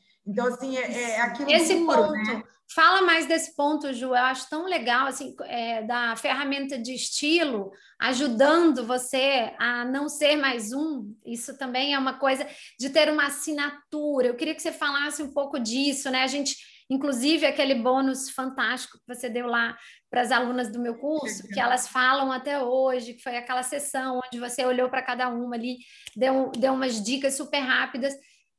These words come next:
Speaker 2: Com esse objetivo de construir uma assinatura de estilo. Eu queria que você falasse um pouco desse conceito, porque eu acho que muita gente consegue resolver sem ter que investir muito dinheiro em roupa e nada,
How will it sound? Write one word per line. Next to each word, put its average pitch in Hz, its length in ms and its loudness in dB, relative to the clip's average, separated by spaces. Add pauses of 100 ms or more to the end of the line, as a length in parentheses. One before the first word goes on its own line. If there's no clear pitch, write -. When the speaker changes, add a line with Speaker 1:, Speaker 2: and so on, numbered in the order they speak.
(120)
Speaker 2:
Com 311 140 0
esse 302 220 4
objetivo 285 640 -4
de 294 100 -10
construir 302 460 -6
uma 294 160 -2
assinatura 370 680 -2
de 294 120 -2
estilo. 254 400 0
Eu 233 80 -6
queria 285 200 -2
que 285 80 -8
você 320 80 -4
falasse 320 520 2
um 349 100 -6
pouco 294 240 -2
desse 269 320 -4
conceito, 262 480 -4
porque 262 400 -6 (260)
eu 277 160 0
acho 269 300 0
que 269 260 -10
muita 339 460 -2
gente 294 480 -6 (300)
consegue 302 420 -4
resolver 269 560 -2
sem 392 260 -6
ter 508 120 0
que 392 100 -4
investir 320 340 -2
muito 294 240 -6
dinheiro 254 360 -4
em 254 80 -4
roupa 247 260 -6
e - 20 -6
nada, 233 460 -2